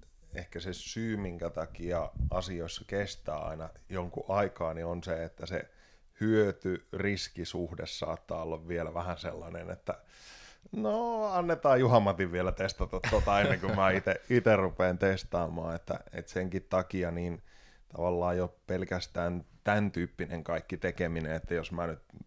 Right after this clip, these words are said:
tiedän, että jotain sieniä on käytetty satoja ja satoja vuosia, niin se antaa jo aika ison perspektiivin siitä, että ne nyt ei näyttäisi aiheuttavan mitään kovin radikaalisti ainakaan <laughs> negatiivista, että sitten tavallaan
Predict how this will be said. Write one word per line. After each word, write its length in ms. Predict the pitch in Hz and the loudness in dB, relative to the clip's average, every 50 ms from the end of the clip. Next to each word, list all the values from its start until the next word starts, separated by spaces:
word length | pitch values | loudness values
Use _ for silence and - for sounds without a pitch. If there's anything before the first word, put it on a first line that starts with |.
| _ - | _ -8
tiedän, 340 | - 92 90 82 85 80 78 | -4 -2 -2 -2 -2 -4 -4
että 200 | 80 80 - - | -6 -8 -8 -8
jotain 480 | 82 80 78 - 78 78 78 76 - - - - - - - - - - | -8 -8 -8 -10 -10 -10 -10 -10 -12 -14 -16 -20 -20 -20 -20 -20 -18 -16
sieniä 400 | - - 87 82 80 80 78 76 | -10 -8 -6 -6 -4 -6 -6 -8
on 100 | 78 76 | -8 -8
käytetty 420 | - 85 82 82 78 76 - - 82 | -4 -4 -2 -2 -4 -6 -10 -14 -16
satoja 400 | - - - - - - 85 80 | -12 -4 -4 -4 -2 0 -2 -2
ja 80 | 80 80 | -2 -4
satoja 420 | 80 85 - - 90 80 80 78 | -6 -6 -6 -4 -4 -4 -4 -2
vuosia, 380 | 85 87 87 80 80 87 85 82 | -2 -2 -2 -2 -2 -4 -4 -4
niin 260 | 82 82 82 85 - _ _ | -4 -4 -6 -8 -12 _ _
se 180 | - - 95 90 | -4 0 2 2
antaa 400 | 85 87 90 90 - 87 87 85 | 2 2 2 0 0 0 2 2
jo 140 | 87 82 78 | 2 2 2
aika 240 | 87 90 - - | 2 0 0 -2
ison 440 | 78 87 87 80 92 87 82 82 80 - - - - - - - - - _ - | -2 -2 -2 -2 -2 -2 -2 -4 -6 -10 -16 -20 -20 -20 -20 -20 -20 -20 _ 2
perspektiivin 760 | 98 107 101 85 - - 90 - _ - 90 87 85 82 80 | 4 4 4 2 -2 -6 -6 -6 _ -10 -10 -8 -8 -8 -4
siitä, 320 | 90 87 87 80 73 85 80 | -2 -2 -2 -2 -4 -10 -12
että 180 | - - - | -10 -10 -10
ne 100 | 82 82 | -8 -6
nyt 140 | 85 82 - _ - - _ - - | -6 -8 -10 _ -20 -20 _ -12 -8
ei 140 | 82 80 80 | -8 -6 -6
näyttäisi 440 | 80 80 82 80 - - 90 - - | -6 -6 -8 -8 -8 -10 -10 -8 -8
aiheuttavan 580 | - 85 82 - - - - - 87 82 80 - | -8 -8 -8 -8 -10 -12 -10 -12 -10 -10 -10 -12
mitään 340 | 98 - - 90 - 95 95 | -12 -10 -8 -8 -8 -6 -2
kovin 360 | - 104 90 95 95 95 92 - - - | -2 -2 0 0 -2 -4 -6 -8 -10 -2
radikaalisti 640 | - 98 92 87 92 90 - 95 95 98 - - 95 | 2 2 2 2 2 0 2 0 0 0 0 0 2
ainakaan 380 | 95 95 95 92 95 95 101 104 | 2 4 4 4 4 4 6 6
<laughs> 40 | 113 | 6
negatiivista, 760 | 110 110 98 90 - - 90 87 87 92 - - - 85 85 | 8 8 6 4 4 2 0 0 -2 -2 -2 -2 0 -2 -2
että 320 | - - - 92 80 - - - - - - - - - - - | -2 2 2 2 2 2 -4 -14 -18 -18 -20 -20 -20 -20 -20 -8
sitten 360 | - - 95 - - - 80 | -2 -2 -2 -2 -4 -8 -6
tavallaan 760 | - 76 85 90 90 87 90 87 87 87 87 87 90 85 | -2 -2 2 4 4 4 4 4 4 4 4 2 0 -2